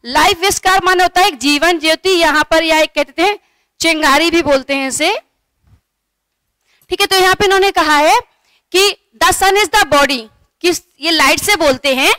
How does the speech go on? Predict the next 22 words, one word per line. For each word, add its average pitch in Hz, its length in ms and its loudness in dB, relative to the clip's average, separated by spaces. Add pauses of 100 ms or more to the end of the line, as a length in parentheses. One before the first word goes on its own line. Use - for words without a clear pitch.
(340)
Sun 427 340 -2
क्या 381 200 0
है? 415 280 2 (200)
शरीर 320 480 0
है। 233 380 -2 (340)
"And 403 200 0 (200)
you 359 180 2
are 415 260 2
its 349 460 -4
life 381 320 0
spark," - 520 -2 (400)
आप 370 300 2
उसके 330 400 -2
जीवन 285 460 -2
की 403 360 -2 (260)
चिंगारी 285 680 0
हो 294 320 2 (260)
या 330 220 2
उसकी 370 540 0 (340)
जीवन 311 580 0 (1400)
ज्योति 320 540 0
हो। 320 240 4